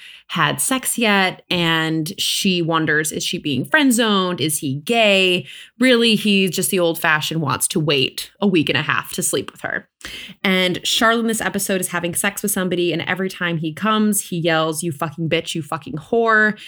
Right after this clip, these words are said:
And she, uh, is, has a lot of self-doubt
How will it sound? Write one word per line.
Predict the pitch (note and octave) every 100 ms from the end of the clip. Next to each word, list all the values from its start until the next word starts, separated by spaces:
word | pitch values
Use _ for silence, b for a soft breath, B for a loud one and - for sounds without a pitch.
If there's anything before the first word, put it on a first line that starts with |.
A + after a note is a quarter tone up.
| A#3 G#3+ B
And | G3 F3 E3 D#3
she, | - - F#3+ F#3 E3 - F3+
uh, | E3 D#3 D3+ -
is, | D#3+ D3+
has | F#3
a | F#3
lot | F3
of | F3
self-doubt | - E3 D#3 D#3 D#3+ D#3 A3+